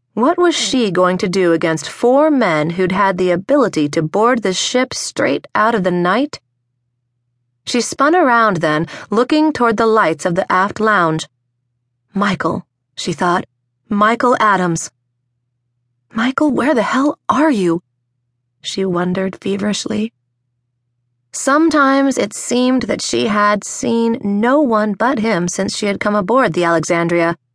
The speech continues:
Or perhaps it was just that his presence alone was so quietly dominating that she saw no one else when he was near.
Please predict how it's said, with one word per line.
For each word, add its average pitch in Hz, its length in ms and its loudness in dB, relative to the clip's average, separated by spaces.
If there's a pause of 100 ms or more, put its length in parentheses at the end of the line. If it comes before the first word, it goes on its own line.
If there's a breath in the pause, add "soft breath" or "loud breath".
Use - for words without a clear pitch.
(680)
Or 202 100 2
perhaps 190 480 0
it - 80 -10
was 175 160 -2
just 196 300 -2
that - 100 -6
his 190 200 -2
presence 202 520 -2
alone 196 480 2
was 180 140 -2
so 208 400 0 (280 loud breath)
quietly 220 680 0
dominating 214 720 0
that 190 120 -2
she - 160 -4
saw 190 320 2
no 185 240 2
one 196 260 0
else 202 320 -2
when 175 120 -2
he 185 100 0
was 185 180 0
near. 180 360 0